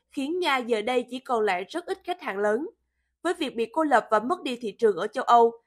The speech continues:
Nga đã biến Trung Quốc và Ấn Độ thành khách hàng chính cho dầu mỏ, khí đốt của mình. Tuy nhiên, tập đoàn dầu khí Gazprom của Nga đã báo cáo khoản lỗ đầu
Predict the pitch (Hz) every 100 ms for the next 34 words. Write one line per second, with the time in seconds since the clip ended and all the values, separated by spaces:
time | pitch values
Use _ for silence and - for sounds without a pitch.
0 | - 302 311 302 220 214 226 247 359 330
1 | - 359 392 247 - 277 359 240 196 202
2 | _ _ 285 262 370 - 302 220 - 240
3 | 370 311 226 208 196 180 254 - 311 277
4 | 359 - 233 233 196 - _ _ _ _
5 | 302 302 285 294 269 247 226 233 214 220
6 | 214 226 233 302 262 247 254 240 226 233
7 | 240 240 226 214 226 294 254 277 - 226
8 | 240 226 226 233 220